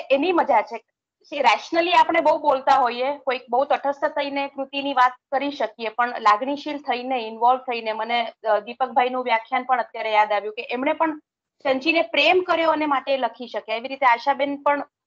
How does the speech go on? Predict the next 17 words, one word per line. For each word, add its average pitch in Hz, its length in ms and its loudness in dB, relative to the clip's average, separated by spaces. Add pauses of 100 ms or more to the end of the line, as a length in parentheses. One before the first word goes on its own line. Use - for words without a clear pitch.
(300)
અમૃતલાલ 285 520 0
યાજ્ઞિક, 269 460 0
અ, 220 120 6
અમૃતલાલ 262 440 0
વેગડના, 269 760 2 (640)
ના 277 80 2
પ્રેમમાં 294 420 2
કરતા 339 320 2
એમના 311 240 2
માનમાં, 247 840 0 (340)
એમને 262 240 0
વ્હાલથી 269 840 2
જે 262 140 4
રીતે 262 160 -6
એમને 254 140 -2
રજૂ 233 220 -4
કર્યા 233 340 0